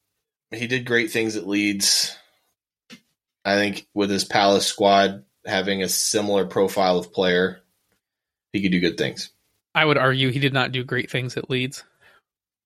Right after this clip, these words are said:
Speaker 2: Look where Leeds are sitting in a relegation fight.
Speaker 1: Yeah. I mean, it's been a bit since he got fired, but I guess he was in a relegation fight when he got fired. So
Speaker 2: Yep.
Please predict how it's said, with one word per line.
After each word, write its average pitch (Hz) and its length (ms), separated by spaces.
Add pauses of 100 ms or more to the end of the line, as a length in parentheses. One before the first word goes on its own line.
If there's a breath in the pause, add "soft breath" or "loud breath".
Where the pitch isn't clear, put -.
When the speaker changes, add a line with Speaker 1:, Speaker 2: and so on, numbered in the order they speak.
(140)
Speaker 2:
Look 147 120
where 139 120
Leeds 139 280
are 127 80
sitting 135 440 (100)
in 151 120
a 135 40
relegation 135 540
fight. 120 320 (720)
Speaker 1:
Yeah. 104 360 (440 loud breath)
I 104 80
mean, 98 380 (180)
it's - 100
been 117 520 (200)
a 104 120
bit 104 380
since 92 280
he 104 120
got 92 280 (1040)
fired, 107 420
but 95 140
I 95 60
guess 95 200
he - 80
was 92 280
in 92 100
a 90 60
relegation 85 520
fight 85 300
when 82 120
he 82 120
got 78 160
fired. - 340
So - 260 (140)
Speaker 2:
Yep. 120 240